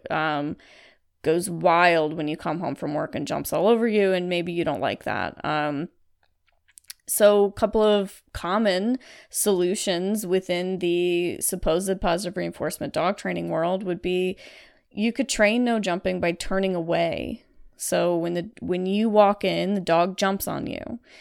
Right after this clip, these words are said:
So the stimuli-, the stimulus is you walk in, the behavior is the dog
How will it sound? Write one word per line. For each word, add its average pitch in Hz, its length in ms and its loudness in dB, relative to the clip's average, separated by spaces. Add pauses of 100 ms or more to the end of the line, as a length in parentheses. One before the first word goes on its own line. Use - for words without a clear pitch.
(140)
So - 140 -8
the 175 220 -4 (160)
stimuli-, 202 720 2
the 190 140 -2
stimulus 208 460 2
is 185 220 0
you 180 160 2
walk 170 320 0
in, 175 320 2
the 185 80 -2
behavior 180 540 0
is 185 200 -2
the 175 80 -4
dog 160 440 0